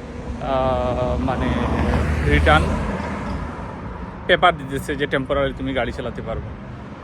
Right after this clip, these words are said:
তো সবাই, আহ, ভালো থাকবেন, এটাই আমার, আমি আসলে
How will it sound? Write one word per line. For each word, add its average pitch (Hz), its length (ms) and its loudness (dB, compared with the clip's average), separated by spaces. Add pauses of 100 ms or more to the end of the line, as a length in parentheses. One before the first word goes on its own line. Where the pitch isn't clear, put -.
(760)
তো 180 220 6
সবাই, 175 580 6
আহ, 151 680 4 (340)
ভালো 160 180 2
থাকবেন, 165 440 -6 (280)
এটাই 151 300 -2
আমার, 139 260 -4 (1120)
আমি 135 180 -4
আসলে 131 600 0